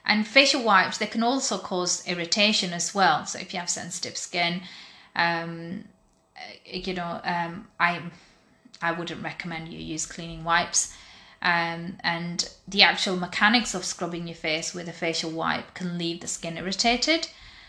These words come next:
Um, and rubbing can also, um, cause low-grade inflammation that can cause long-term skin concerns such as fine lines, and we don't really want them.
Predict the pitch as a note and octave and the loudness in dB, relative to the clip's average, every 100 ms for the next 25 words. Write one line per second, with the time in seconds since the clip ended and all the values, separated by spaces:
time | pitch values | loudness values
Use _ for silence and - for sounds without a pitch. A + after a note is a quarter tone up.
0 | - - F3+ F3+ F3 F3 G3+ - F3+ F3+ | -10 -4 -2 -2 -4 -8 -10 2 4 4
1 | F3 F3+ - F#3+ G#3 G3 F#3 F#3 F3+ F3 | 0 -4 -8 -2 2 4 2 2 0 0
2 | F3+ - E3+ E3+ E3+ - F3 E3+ E3+ E3 | 0 0 0 -2 -2 -2 0 0 0 -4
3 | E3 E3+ - - - F3 F3 E3+ - G3 | -6 -8 -12 -8 0 2 2 0 0 4
4 | F#3 F#3 F3 F3 F3+ - F3+ F3+ F3+ G#3+ | 4 4 4 4 2 -2 -6 -4 4 6
5 | A3 - G3 F#3 F#3+ F3 - F#3+ F3 - | 6 2 0 0 2 2 2 -4 -4 -2
6 | E3 E3+ - E3 E3+ E3+ E3+ E3+ - E3 | -2 -2 -4 -6 -6 -6 -4 -4 -4 -6
7 | E3 F3+ E3 - D#3 E3 E3+ - - - | -8 -8 -6 -4 -2 -4 -6 -10 -14 -20
8 | - - - - - - D#3+ E3+ F3 A3 | -14 -10 -8 -6 -4 -2 -2 -4 4 6
9 | A3+ E3+ - - - _ A3+ D4+ A#3 D3 | 8 6 -4 -12 -16 _ -4 -2 -2 -4
10 | - F3 F3 A3 C#4 B3+ D#3+ C#3 | -8 -8 -4 0 4 2 0 -10